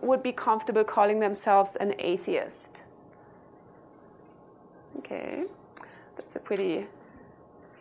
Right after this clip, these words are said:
uh, looks like a majority of people. Uh, who would prefer the term humanist over atheist? Mm-hmm.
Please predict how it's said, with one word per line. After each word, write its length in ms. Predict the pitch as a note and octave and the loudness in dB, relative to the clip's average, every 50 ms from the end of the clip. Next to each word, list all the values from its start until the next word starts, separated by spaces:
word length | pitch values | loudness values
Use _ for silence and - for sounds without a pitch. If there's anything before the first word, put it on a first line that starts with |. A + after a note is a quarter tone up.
| - - - - - | -20 -20 -20 -16 -12
uh, 320 | - - - F3 - E3+ E3+ - - - - - - - - - - - - - - | -10 -10 -8 -8 -10 -10 -12 -14 -16 -20 -20 -20 -20 -20 -20 -20 -20 -20 -20 -14 -10
looks 280 | - G#3+ G#3 - - | -6 -6 -6 -4 -2
like 180 | - F#3 F#3 F#3 | -2 -2 0 0
a 240 | - - F3 F3 F#3+ | 0 0 0 -2 -2
majority 600 | G3+ G3+ G3+ G3+ - G3+ G3+ G3 G3+ G#3 G3+ - | -2 -4 -4 0 2 4 6 6 6 4 2 -2
of 140 | F#3+ G3 - | -4 -4 -4
people. 420 | - - G#3 G#3 - - - B3 - - - - - - - - - - - - | -6 -6 -4 -2 0 0 -2 -2 -2 -8 -18 -18 -18 -20 -20 -20 -20 -18 -8 0
Uh, 280 | - - A3 A3 - - | 4 6 6 6 6 4
who 300 | B3+ - - D#4 D#4+ F4 | -2 -2 2 4 4 6
would 200 | E4 F4 F4+ F4+ | 6 6 6 4
prefer 400 | F4+ F#4 D#4+ D4+ - - C#4 B3 | 4 2 0 2 2 4 4 6
the 120 | A#3 A#3 A#3+ | 6 6 4
term 400 | B3 - B3 A3 G#3+ G#3 G#3+ G#3 | 4 4 2 4 4 4 4 0
humanist 880 | G3+ - - A3 A#3+ A3+ G#3 F3+ - F#3+ - - - - - - - - - - - - - - - - - - - | -2 -2 -2 0 2 2 2 0 0 -2 -6 -10 -14 -18 -20 -20 -20 -20 -20 -20 -20 -20 -20 -20 -20 -20 -16 -8 -4
over 260 | G3 G3 F#3 F3+ F3 - | -2 -2 0 0 -2 -2
atheist? 680 | - - - - - - - - - - - - - - - - - - - - - - - - - - - - - - - - - - - - - - - - - - - - - | -4 -6 -8 -8 -10 -12 -12 -12 -14 -16 -20 -20 -20 -20 -20 -20 -20 -20 -20 -20 -20 -20 -20 -20 -20 -20 -20 -20 -20 -20 -20 -20 -20 -20 -20 -20 -20 -20 -20 -20 -20 -20 -16 -12 -12
Mm-hmm. 480 | A3+ A3 - F3+ - G#3+ - - - | -10 -8 -6 -6 -4 -4 -4 -4 -4